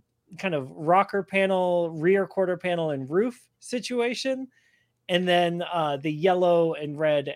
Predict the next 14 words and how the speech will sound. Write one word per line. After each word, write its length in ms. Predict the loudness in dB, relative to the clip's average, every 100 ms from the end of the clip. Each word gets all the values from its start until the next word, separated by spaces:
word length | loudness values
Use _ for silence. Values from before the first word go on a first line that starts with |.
| -6
and 260 | -6 -6
teal 400 | -10 -4 -2 -2
kind 220 | -4 -6 -6
of 160 | -8 -14 _ -4
all 220 | 0 0
over 160 | 0 -4
the 80 |
rest 280 | -4 -4 -4
of 60 | -10
it 120 | -8 -8
as 200 | -10 -10
well. 300 | -14 -16 -18 _ _ _ _ _ _ _ _ _ _ -2
Um, 540 | 0 0 0 -4 -8 -18 _ _ _ _ _ _ _ _ _ _ _ _ 0
it's 400 | 4 4 4 -10